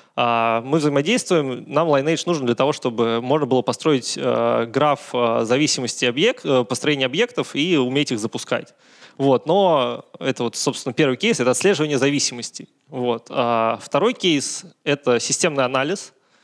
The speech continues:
Да, это тоже, а, суперважная составляющая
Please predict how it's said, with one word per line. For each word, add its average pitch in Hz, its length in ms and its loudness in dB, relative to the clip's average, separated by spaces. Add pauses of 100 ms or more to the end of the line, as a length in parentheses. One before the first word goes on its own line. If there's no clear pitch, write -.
(220)
Да, 131 320 2
это 123 680 2 (680)
тоже, 127 500 2 (140)
а, 120 340 2 (120)
суперважная 139 560 2
составляющая 127 920 0